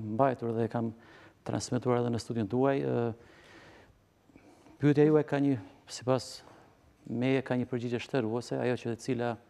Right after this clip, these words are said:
tashmë është fakt, që Partia Demokratike është, nuk është e bunkerizuar, pikërisht është lëvizja e cila nisi mbas datës nëntë shtator, që kërkoi që të bëj Partinë Demokratike një bunker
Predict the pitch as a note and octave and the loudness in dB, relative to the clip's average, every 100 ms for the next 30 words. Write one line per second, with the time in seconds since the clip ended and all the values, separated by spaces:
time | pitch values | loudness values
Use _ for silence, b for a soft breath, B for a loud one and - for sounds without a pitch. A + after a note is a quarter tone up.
0 | B B B B _ B2+ - C3 A#2+ A2 | B B B B _ -6 -6 -4 -4 -4
1 | - - C3 - - - _ B B B | -8 -2 -2 -4 -20 -20 _ B B B
2 | B _ - A2 A2 A#2 A2 C#3+ B2+ B2+ | B _ -4 -4 -2 -4 0 0 0 -2
3 | B2 C#3 B2 A#2+ G#2+ - _ _ - - | -2 -2 0 -4 -4 -12 _ _ -10 -10
4 | - - _ - A#2 C#3+ D3 A2+ - - | -10 -18 _ -10 -4 -2 -2 -4 -8 -20
5 | - A2+ G2 - G#2+ A2+ A2 G#2+ F#2+ B2 | -8 -6 -6 -10 -8 -6 -4 -6 -4 -4
6 | C#3+ D3+ B B B B - - C3+ - | -4 -6 B B B B -10 -4 -4 -4
7 | A2+ - A2 A2+ E3+ G#2+ A2 G#2 F#2+ - | -8 -4 -4 0 0 2 -2 -2 -6 -18
8 | - - - B2+ A2+ A2 - B B B | -16 -14 -6 -4 -2 -2 -4 B B B
9 | - C#3+ D#3+ - A2+ A#2 G2 A#2 A2+ A2 | 0 2 2 0 -2 -2 0 -2 -2 -4
10 | A2+ A2+ G#2 - G#2+ B2+ C3 - - A2 | -4 -4 -4 -6 -2 -2 -2 -8 -4 -6
11 | - C3+ D3+ C3+ A#2 G2+ B2 C3 - A2 | -2 0 0 -2 -6 -4 0 0 0 -2
12 | B2+ A#2+ A2+ A2 B2+ B2 C#3 A2+ A#2 A2 | 0 0 0 0 0 2 2 2 0 2
13 | B2 D3+ | 0 0